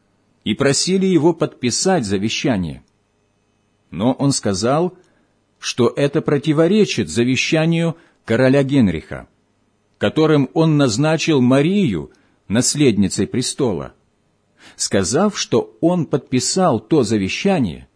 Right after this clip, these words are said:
и не может подписать противоречащее ему.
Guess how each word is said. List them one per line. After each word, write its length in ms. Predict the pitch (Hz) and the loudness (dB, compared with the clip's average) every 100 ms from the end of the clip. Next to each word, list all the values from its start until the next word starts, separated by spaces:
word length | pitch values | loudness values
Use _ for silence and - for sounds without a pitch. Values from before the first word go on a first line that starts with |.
| _ _ _ _ _ _ | _ _ _ _ _ _
и 100 | 123 | 2
не 140 | 151 | 2
может 400 | 156 196 208 147 | 2 0 0 -2
подписать 720 | - 101 117 107 - 143 - - _ _ _ _ | -4 -4 -2 -2 -2 -2 -4 -10 _ _ _ _
противоречащее 1040 | - 127 147 147 175 139 - 82 - 92 85 | -4 -2 0 0 0 0 -4 -10 -6 -6 -2
ему. 400 | 113 120 71 | 0 0 -2